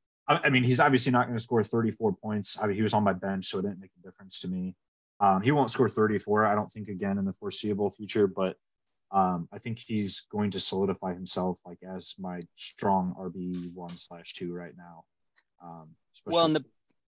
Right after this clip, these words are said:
Speaker 2: the, the best part about it is it's a contract year for him, so he's trying to make it or break it somewhere. So, I mean, he's clearly showing up, so he's got a lot to prove. So that, I mean, that could play into your hand completely, A J,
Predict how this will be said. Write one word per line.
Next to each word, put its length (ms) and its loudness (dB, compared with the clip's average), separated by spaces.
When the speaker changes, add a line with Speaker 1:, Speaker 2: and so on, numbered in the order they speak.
Speaker 2:
the, 120 -10
the 20 -4
best 280 6
part 140 6
about 280 6
it 140 2
is 220 2
it's 160 2
a 40 -8
contract 540 4
year 140 -4
for 140 -6
him, 180 -2
so 180 4
he's 200 4
trying 180 6
to 60 2
make 200 2
it 80 0
or 60 -4
break 260 2
it 120 4
somewhere. 440 2
So, 300 4
I 80 -2
mean, 140 0
he's 180 2
clearly 340 4
showing 320 4
up, 160 0
so 140 4
he's 120 -2
got 120 6
a 40 6
lot 180 6
to 120 0
prove. 320 -6
So 120 2
that, 260 4
I 40 -2
mean, 180 -2
that 120 4
could 180 -10
play 220 2
into 180 0
your 100 0
hand 260 2
completely, 540 -2
A 120 2
J, 280 2